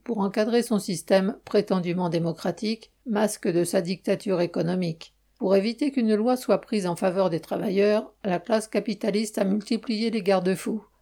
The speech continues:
Elle a une mainmise totale sur les principaux médias, ce qui lui permet de façonner en partie l'opinion publique.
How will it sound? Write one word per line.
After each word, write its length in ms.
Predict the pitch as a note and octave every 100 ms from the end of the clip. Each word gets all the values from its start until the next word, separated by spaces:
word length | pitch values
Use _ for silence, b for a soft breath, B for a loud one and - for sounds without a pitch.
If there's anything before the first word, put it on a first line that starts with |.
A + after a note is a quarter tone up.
| _
Elle 160 | - G#3
a 60 | G3
une 120 | F#3+
mainmise 360 | G3 G3+ F#3+
totale 440 | - G3 G#3+ F#3 F3
sur 140 | G3
les 100 | E3+
principaux 500 | E3+ F#3+ - G#3 G3
médias, 440 | F#3+ G3+ A3+ B3+ C4+
ce 120 | -
qui 180 | G3 F#3+
lui 140 | F3
permet 380 | F3 F#3 F#3 F3+
de 100 | F3
façonner 460 | G3+ F#3 G#3 F#3+
en 120 | F#3+ E3+
partie 540 | G3+ - - A3 - -
l'opinion 460 | G3 E3+ F#3 F#3
publique. 540 | E3+ G#3+ F#3+ D#3+ -